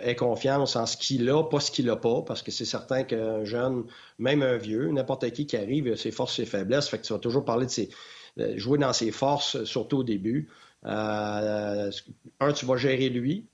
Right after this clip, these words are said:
par rapport à, aux attentes, puis après ça, tu vas essayer de l'aider par rapport à ce que tu vas lui montrer de base, mais pas trop de choses parce qu'il va être mêlé. Puis tu vas l'entourer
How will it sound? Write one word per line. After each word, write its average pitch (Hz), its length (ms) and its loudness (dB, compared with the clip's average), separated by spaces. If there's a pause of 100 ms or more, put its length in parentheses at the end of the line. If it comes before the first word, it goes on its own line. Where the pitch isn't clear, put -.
par 113 120 0
rapport 123 460 2
à, 117 180 0
aux 120 180 0
attentes, 131 480 0
puis - 100 -6
après 107 200 -2
ça, 120 140 -2
tu - 140 -6
vas 120 80 4
essayer 127 240 0
de 127 60 0
l'aider 120 300 4
par 117 140 0
rapport 127 280 2
à 120 60 2
ce - 80 -6
que - 80 -6
tu - 180 -10
vas 123 160 4
lui 120 220 0
montrer 131 600 2
de 123 140 0
base, 131 600 2
mais 113 120 -2
pas 139 200 0
trop 135 200 0
de 131 60 -2
choses 139 340 2
parce - 200 -6
qu'il 117 80 -4
va 117 80 0
être 113 100 -6
mêlé. 117 460 0 (420)
Puis - 140 0
tu - 140 -6
vas 135 160 4
l'entourer 135 720 2